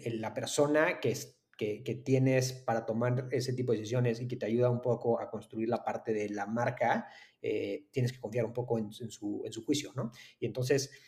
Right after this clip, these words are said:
eh, como puede haber ejemplos de cosas muy básicas como hacemos una colaboración con un artista o no,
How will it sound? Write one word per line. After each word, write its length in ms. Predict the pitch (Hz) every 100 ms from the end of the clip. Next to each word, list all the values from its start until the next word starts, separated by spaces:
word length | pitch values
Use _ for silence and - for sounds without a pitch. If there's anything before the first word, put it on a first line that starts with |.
| - _ -
eh, 460 | 120 113 107 110 _ _ _ _ _ _
como 200 | 147 143
puede 180 | 190 208
haber 120 | 208
ejemplos 480 | - 175 180 180 147
de 160 | 131
cosas 240 | 139 147 151
muy 160 | 151
básicas 420 | 143 131 143 135
como 280 | 127 120 117
hacemos 320 | 113 160 160
una 160 | 180 170
colaboración 500 | 143 117 110 - 135
con 120 | 139
un 60 | 139
artista 420 | 127 131 127 123
o 20 |
no, 300 | 113 110 107